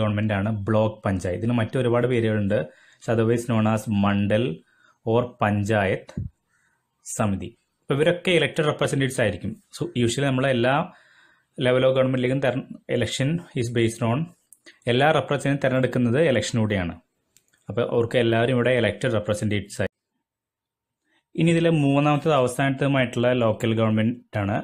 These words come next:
ഡിസ്ട്രിക്ട് പഞ്ചായത്ത്. നിങ്ങൾക്കറിയുന്ന പോലെ all the panchayat samithies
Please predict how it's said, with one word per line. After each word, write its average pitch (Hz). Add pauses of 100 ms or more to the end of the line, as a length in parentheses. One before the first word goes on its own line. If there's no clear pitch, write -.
(400)
ഡിസ്ട്രിക്ട് 139
പഞ്ചായത്ത്. 90 (580)
നിങ്ങൾക്കറിയുന്ന 135
പോലെ 135 (160)
all 139 (100)
the 175 (100)
panchayat 127 (140)
samithies 110